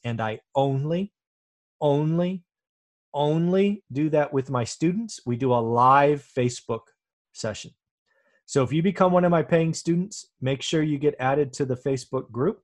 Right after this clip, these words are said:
Uh, and then we can talk every Saturday, and I will a-, answer every question you have.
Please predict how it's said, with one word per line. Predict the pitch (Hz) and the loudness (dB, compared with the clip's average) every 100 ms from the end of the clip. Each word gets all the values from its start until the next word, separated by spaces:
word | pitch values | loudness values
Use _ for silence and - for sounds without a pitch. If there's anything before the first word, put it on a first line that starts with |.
| _ _ _ _ _ _ _ _ - | _ _ _ _ _ _ _ _ -8
Uh, | 117 | -4
and | 127 131 | -2 0
then | 127 | 0
we | 139 | -2
can | 156 123 | -2 0
talk | 135 131 135 | 2 2 -2
every | 131 135 | -4 -4
Saturday, | - 135 131 131 | -2 0 0 0
and | 120 | 0
I | 120 131 | 0 0
will | 127 | -2
a-, | 123 123 131 - | -2 -4 -4 -6
answer | 127 127 123 - | -6 -4 -8 -6
every | 123 120 117 | -6 -4 -6
question | - 110 - 117 | -6 -8 -8 -8
you | 113 101 | -8 -8
have. | 104 101 | -12 -16